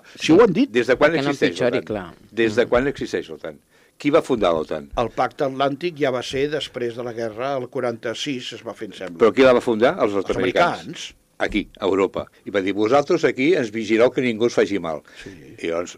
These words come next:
Speaker 3: eh, l'otan no ha intervingut per res.
Speaker 1: No ha intervingut per
Speaker 3: Perquè
Speaker 1: res.
Speaker 3: quan li han dit, "És tal cosa", "No, no, no, és, ho, ja ho estudiarem". Ja ho
Speaker 1: No, no, és
Speaker 3: estudiarem.
Speaker 1: que es neguen a intervindre per por a generar un conflicte.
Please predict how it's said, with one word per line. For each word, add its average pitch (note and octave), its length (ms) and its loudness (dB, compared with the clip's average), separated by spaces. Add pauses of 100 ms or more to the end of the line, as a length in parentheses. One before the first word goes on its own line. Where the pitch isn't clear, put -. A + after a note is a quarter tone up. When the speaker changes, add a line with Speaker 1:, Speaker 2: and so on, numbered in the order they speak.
Speaker 3:
eh, G2 220 -8
l'otan F#2 400 0
no B2+ 60 0
ha - 20 0
intervingut G2+ 480 0
per E2 100 -2
res. G2+ 220 -4
Speaker 1:
No A#2+ 80 -6
ha - 20 -4
intervingut A2+ 380 -8
per F3 100 -2
Speaker 3:
Perquè A2 280 4
Speaker 1:
res. - 40 -6
Speaker 3:
quan G#2 220 0
li A2+ 100 4
han C3 120 0
dit, B2+ 240 -2
"És A#2+ 200 -4 (380)
tal E3+ 220 2
cosa", G#3+ 340 4 (100)
"No, B2+ 280 0
no, F3 120 0
no, F3 140 0
és, C#3 240 -4
ho, C#3 240 0
ja D3+ 160 4
ho E3 60 6
estudiarem". G#2+ 600 0 (600)
Ja G2+ 100 -4
ho - 40 0
Speaker 1:
No, F3 80 4
no, G#3+ 120 4
és - 80 0
Speaker 3:
estudiarem. F2+ 80 0
Speaker 1:
que D#3 60 2
es - 120 -8
neguen G3+ 260 2
a - 20 0
intervindre D3 560 0
per D3 180 -2
por F#3 280 4
a C3+ 80 -6
generar D3 340 0
un F3+ 100 -2
conflicte. - 600 -6